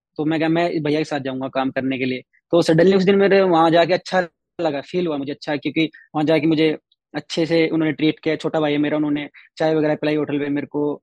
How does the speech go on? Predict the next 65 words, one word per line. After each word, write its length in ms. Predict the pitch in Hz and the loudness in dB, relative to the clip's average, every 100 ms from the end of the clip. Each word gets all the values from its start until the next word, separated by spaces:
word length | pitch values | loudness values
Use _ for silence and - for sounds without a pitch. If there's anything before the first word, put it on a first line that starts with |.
| - | -8
और 380 | 143 143 139 - | -6 -4 -6 -6
खाना 200 | - 156 | 0 0
खुना 200 | 156 151 | 2 2
खिलाया। 360 | 139 143 135 131 _ - _ | 2 2 2 -2 _ -20 _
तो 80 | 175 | 0
मेरे 140 | 190 202 | 2 4
को 80 | |
लगा, 160 | 208 185 | 4 4
"यार, 240 | 180 185 - | 2 0 -6
घर 180 | 147 156 | -8 -6
में 140 | 170 | -6
काम 240 | 175 175 180 | -4 -4 -4
करता 260 | 175 - | -6 -4
हूँ 160 | 175 165 | -6 -4
तो 140 | 175 | -4
वहाँ 140 | 156 147 | -4 -4
जाके 280 | 160 147 160 | -4 -4 -6
मेरे 160 | 160 | -6
को 280 | 147 160 - _ 147 | -4 -4 -6 _ -16
काम 320 | - 156 160 | -4 0 0
करना 220 | 160 160 | 0 -2
पड़ता 240 | 147 147 147 | -2 -2 -2
घर 120 | 135 | -2
का, 120 | 139 | -4
यहाँ 160 | 143 156 | -2 -2
मुझे 340 | 156 160 151 _ _ | 0 0 0 _ _
ये 260 | 147 156 156 - - | 0 0 -2 -10 -8
खाना 240 | 147 156 | -4 0
दे 120 | 160 | 0
रहे 100 | 151 | -2
free 220 | 143 139 135 | -4 -6 -6
में।" 120 | 127 _ - _ 165 | -10 _ -20 _ 0
But 120 | 170 | 4
मुझे 160 | 185 | 6
उस 100 | 185 | 4
time 360 | 196 190 190 160 | 4 2 2 0
धीरे-धीरे 400 | 165 180 170 170 | 4 6 6 6
मेरे 180 | 165 160 | 6 4
भैया 240 | 156 160 | 4 4
बोले 140 | 165 165 | 4 2
कि 60 | |
"मेरी 140 | 170 160 | 2 0
help 220 | 160 156 | -2 -4
करा 160 | 151 143 | -4 -4
दे 120 | 139 | -6
काम 220 | 143 139 | -6 -4
में", 200 | 139 135 - _ - | -4 -6 -12 _ -4
तो 60 | 165 | 0
भैया 260 | 160 165 | 4 4
के 80 | 165 | 4
साथ 160 | 160 151 | 0 0
मैं 240 | 160 151 | 0 0
धीरे-धीरे 320 | 156 156 156 | 0 0 0
वहाँ 120 | 156 | -2
कुछ 140 | 147 151 | -6 -8
छोटा 200 | 156 156 | -4 -2
मोटा 180 | 151 147 | -2 0
भैया 160 | 147 | 0
के 60 | 143 | -2
साथ 100 | 151 | -4
कुछ 180 | - - | -8 -6
काम 240 | 143 147 | -2 0
कर 100 | 151 | -2
देता 280 | 135 - 139 | -6 -6 -4
था। 200 | 139 | -2